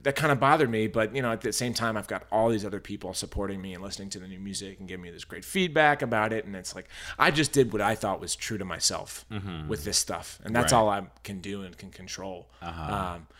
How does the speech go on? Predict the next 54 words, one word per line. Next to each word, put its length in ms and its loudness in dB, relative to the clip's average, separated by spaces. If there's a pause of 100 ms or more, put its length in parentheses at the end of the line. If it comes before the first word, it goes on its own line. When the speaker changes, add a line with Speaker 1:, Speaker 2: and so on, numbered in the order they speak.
(160)
Speaker 1:
but 100 2
it's 140 4
interesting 480 4
when 100 2
you 80 0
kinda 240 0
have 420 0
someone 320 0
that's 160 -6
kinda 200 -8
followed 400 -2
your 80 -10
career 320 -10
for 140 -16
a 40 -14
little 160 -14
bit, 220 -16
basically 380 -10
kinda 200 -16
fall 320 -10
off. 260 -10
It's 160 -10
like, 220 -18 (340)
you 60 -4
know, 100 4
in 80 2
life, 280 2
you 60 -8
go 120 -6
through 160 -12
losing 260 -12
relationships 920 0
and 220 -18 (280)
marriages 840 -2
and 120 -16
friendships, 680 -2
and 160 -14 (260)
sometimes, 480 4
too, 160 2
business 380 0
relationships 520 0
and 140 -6
even 240 -6
kind 220 -10
of 100 -14
relationships 680 -10
with 140 -20
people 280 -18
that 140 -16
you 60 -20
kinda 220 -14
look 180 -16
up 200 -10
to. 260 -8